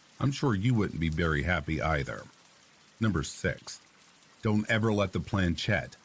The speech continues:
make a figure eight circle repeatedly. This is also an incantation to pass into the human realm. Stop the planchette immediately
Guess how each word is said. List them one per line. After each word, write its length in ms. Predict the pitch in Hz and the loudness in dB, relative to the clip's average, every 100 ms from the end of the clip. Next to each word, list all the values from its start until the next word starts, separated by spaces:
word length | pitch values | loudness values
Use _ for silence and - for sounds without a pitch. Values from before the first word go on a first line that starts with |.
| - | -2
make 220 | 92 85 | -2 0
a 120 | 82 | -2
figure 640 | 73 - 120 101 71 62 - - | -4 -6 -4 -2 -4 -6 -10 -4
eight 340 | 101 64 - - - | -4 -4 -14 -20 -18
circle 480 | - 120 92 69 73 | -6 -4 -2 -4 0
repeatedly. 840 | 87 92 92 67 - 76 50 - - - - - - - - | 0 2 0 -2 -4 -4 -4 -10 -20 -20 -20 -20 -20 -16 -2
This 180 | 113 120 | 0 2
is 120 | 101 | 0
also 380 | 107 110 90 78 | 0 0 0 2
an 100 | 85 | 2
incantation 920 | 95 - 104 95 98 110 - 76 69 | 2 2 0 2 2 0 0 -4 -6
to 100 | 85 | -4
pass 400 | 107 98 71 - | 0 0 -2 -2
into 220 | 87 98 | -2 -2
the 100 | 87 | -4
human 400 | 85 110 95 85 | -2 0 2 2
realm. 380 | 90 82 50 - - - - - - - | 2 0 -2 -8 -20 -20 -20 -20 -20 -20
Stop 340 | - - 85 - | -14 -2 -2 0
the 100 | 87 | -4
planchette 760 | 92 104 90 - 113 - - - - - 101 | 0 0 0 0 -2 -2 -8 -20 -20 -8 0
immediately 960 | 92 90 110 120 87 71 69 62 50 | 2 4 4 4 2 -2 -6 -8 -8